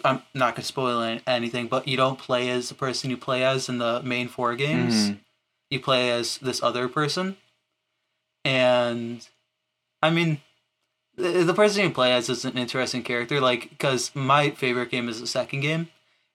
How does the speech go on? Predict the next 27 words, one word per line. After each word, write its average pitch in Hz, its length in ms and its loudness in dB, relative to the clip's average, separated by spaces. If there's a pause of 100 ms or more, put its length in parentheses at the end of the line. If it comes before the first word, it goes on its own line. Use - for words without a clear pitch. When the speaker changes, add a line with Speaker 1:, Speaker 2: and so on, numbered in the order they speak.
Speaker 1:
and 127 460 4
she's 131 320 0
in 127 160 0
that, 123 280 4
and 120 200 -2
she, 139 160 0
like, 123 320 2
actually 120 340 2
has, 123 160 0
like, 120 160 -4
an 123 160 -6
interesting 123 800 -2 (320)
personality 123 840 0
and 117 120 -4
an 117 240 -6
interesting, 120 500 -4
like, 117 180 -6
backstory 117 520 -2
and, 117 80 -6
like, 113 280 -2 (320)
motive 120 460 0
and 117 160 -4
morality 117 600 2
and 113 100 -8
all 117 140 -4
that 117 200 -2
stuff. 147 360 -2